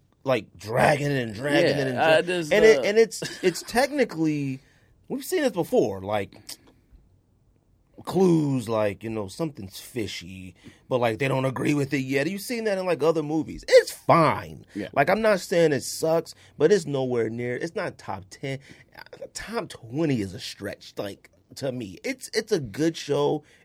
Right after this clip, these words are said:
Speaker 1: It looks dope. Like, it's very clean looking, but <sighs> I mean, they gonna have to get to the point sooner or later. I'm on episode six,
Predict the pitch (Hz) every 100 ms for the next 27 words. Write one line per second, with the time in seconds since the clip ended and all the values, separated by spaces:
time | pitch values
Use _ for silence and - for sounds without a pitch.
0 | - 104 - 101 190 - - _ 117 -
1 | 147 101 98 104 90 139 127 95 - 139
2 | 139 131 135 139 139 139 _ _ _ _
3 | - 101 127 123 120 113 _ _ _ _
4 | _ _ _ _ _ _ _ _ _ _
5 | _ - - - - - - - - -
6 | - - - 123 135 127 104 - _ 143
7 | 226 175 131 110 113 113 98 123 107 90
8 | 107 95 92 92 101 151 120 - 104 -
9 | 92 - -